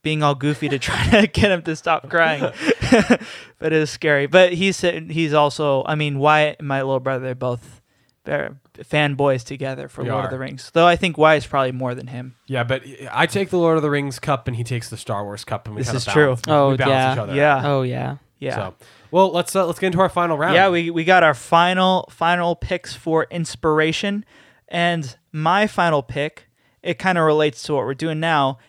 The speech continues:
Speaker 1: Also, uh, is, I'll just, I don't need to build it up too much.
Speaker 3: <laughs>
Speaker 1: Uh, Pete Holmes.
Speaker 2: Pete Holmes.
Speaker 1: Pete
Speaker 3: Pete Holmes.
Speaker 1: Holmes. He, uh, Pete Holmes, he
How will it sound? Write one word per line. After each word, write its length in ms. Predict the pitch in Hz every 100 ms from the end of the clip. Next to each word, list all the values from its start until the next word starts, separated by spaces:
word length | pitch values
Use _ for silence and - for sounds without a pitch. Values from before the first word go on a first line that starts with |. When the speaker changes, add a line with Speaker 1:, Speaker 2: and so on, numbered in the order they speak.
| _
Speaker 1:
Also, 280 | 190 202 - -
uh, 280 | 165 160 156
is, 260 | 170 160 -
I'll 100 | 170
just, 260 | 143 - -
I 60 | 151
don't 160 | 147
need 160 | 135 127
to 60 | 127
build 320 | _ 127 -
it 80 | -
up 180 | - -
too 140 | -
much. 360 | 113 - - - 185
Speaker 3:
<laughs> 160 | - -
Speaker 1:
Uh, 200 | 170 170
Pete 260 | - 269
Holmes. 680 | 214 262 269 180 131 131 - -
Speaker 2:
Pete 220 | - 202
Holmes. 520 | 208 262 294 143 82 -
Speaker 1:
Pete 60 | 190 220
Speaker 3:
Pete 20 |
Holmes. 460 | 185 180 214 170 127
Speaker 1:
Holmes. 280 | - - _ _ _
He, 300 | - 214 214
uh, 220 | 190 170
Pete 200 | - 220
Holmes, 280 | 208 214 185
he 300 | 175 196 202